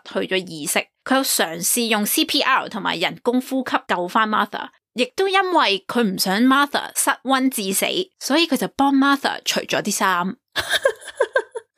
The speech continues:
Speaker 2: 好意思，笑了。啊。
Speaker 1: 當佢做完呢一切，佢發現 Martha 嘅下體流咗啲小便出嚟，佢就知道 Martha 死咗。佢話佢當時好驚，佢唔想就咁有條屍放喺佢架船上面，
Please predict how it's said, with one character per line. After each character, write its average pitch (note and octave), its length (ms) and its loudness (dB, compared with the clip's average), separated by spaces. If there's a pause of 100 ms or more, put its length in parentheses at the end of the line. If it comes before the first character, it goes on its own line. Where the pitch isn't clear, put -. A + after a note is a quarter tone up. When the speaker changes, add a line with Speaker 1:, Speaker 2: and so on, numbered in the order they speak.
(760)
Speaker 2:
好 A4 100 4
意 G#4 60 6
思， - 160 0 (240)
笑 F4+ 300 2
了。 E4 320 4 (220)
啊。 A3 160 -6 (240)
Speaker 1:
當 G#4 140 4 (100)
佢 C4+ 140 2
做 A#3+ 160 2
完 G3 160 4
呢 G#3 80 -4
一 - 20 4 (100)
切， - 240 -2
佢 B3+ 140 -2
發 C4+ 180 -2
現 A#3+ 300 -4
Martha F4+ 400 2
嘅 B3+ 140 0
下 A3 260 2
體 - 140 -4
流 G#3 300 -2
咗 F#3 180 -4
啲 C4 320 -2
小 F3+ 60 -2
便 F#3+ 200 -2
出 A#3 140 2
嚟， - 440 -4
佢 G#3+ 120 0
就 G#3+ 120 2
知 C4 240 0
道 A#3+ 120 2
Martha G3+ 500 2
死 - 200 -4
咗。 - 340 -6 (540)
佢 C#4+ 100 2
話 D#4 80 4
佢 D4 120 2
當 E4+ 240 2
時 - 240 -4
好 F3 120 -4 (160)
驚， C4+ 400 0 (240)
佢 B3 160 2
唔 E3+ 120 -8
想 A3+ 400 0
就 G#3+ 120 -2
咁 G#3 220 0
有 B3 220 0
條 - 180 -4
屍 B3 300 -2
放 G#3 160 -2
喺 G#3 140 -2
佢 A#3 140 0
架 G3+ 100 0
船 - 300 -2
上 E3 260 -2
面， D#3+ 220 -10